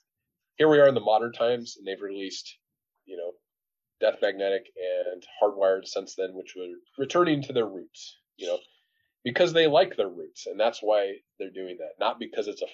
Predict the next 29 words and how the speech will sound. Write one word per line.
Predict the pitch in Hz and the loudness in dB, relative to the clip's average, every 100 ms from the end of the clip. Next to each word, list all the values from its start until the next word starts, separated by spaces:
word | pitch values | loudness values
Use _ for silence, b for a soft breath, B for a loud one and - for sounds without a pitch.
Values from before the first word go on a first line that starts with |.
| - | -4
formula | 95 95 90 87 87 _ _ _ | -4 -4 -6 -6 -8 _ _ _
that | 80 | -6
works, | 107 156 95 - | 0 0 0 -6
but | - | -4
rather | 90 104 104 98 - _ | 0 0 0 -4 -12 _
they | 110 117 110 - | -2 -2 -4 -6
listen | 123 131 117 98 | -6 -4 -6 -8
to | - 98 92 _ _ _ 98 | -6 -6 -8 _ _ _ 0
that | 110 | 2
old | 107 104 | 2 0
school | - 104 | -8 -8
music | 98 101 101 90 | -8 -10 -10 -8
in | |
their | 87 82 | -8 -4
car. | - 110 80 - _ _ _ - | 2 2 0 -8 _ _ _ 0
Not | 123 - | 0 2
their | 104 | 2
own, | 117 107 92 | 2 2 -4
but, | 95 | -8
like, | 107 90 - | -10 -8 -2
that, | 107 - | -2 -2
from | - 98 | -6 -2
that | 90 | -2
era. | 92 101 80 | -2 -4 -6
So | - - 82 - _ _ _ _ _ _ _ _ | -10 -10 -10 -12 _ _ _ _ _ _ _ _
why | 101 107 | 0 2
not? | 110 98 _ b b - | 2 -2 _ b b -10
It's | 117 | 2
like | 143 135 | 4 2